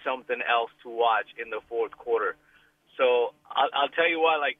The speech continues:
these guys are gonna have to step up, and I think Steph, by doing this, has freed them in a sense. We're gonna see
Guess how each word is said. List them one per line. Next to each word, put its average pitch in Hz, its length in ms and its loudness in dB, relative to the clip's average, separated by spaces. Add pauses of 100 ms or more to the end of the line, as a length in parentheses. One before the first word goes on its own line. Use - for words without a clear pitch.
these 143 180 -14
guys 147 200 0
are 127 40 -18
gonna 135 120 -6
have 135 180 -2
to - 80 -20 (100)
step 131 260 -2
up, 131 180 -2
and 123 80 -4
I 120 80 0
think 147 300 -4 (840)
Steph, 170 320 2
by 151 160 0 (140)
doing 156 320 -6
this, 139 160 -2
has 131 320 -2 (300)
freed 143 340 -6
them 165 300 -2 (500)
in 139 100 -4
a 131 80 -4 (140)
sense. 143 260 -2 (480)
We're 151 140 0
gonna 143 280 -6
see 139 140 -6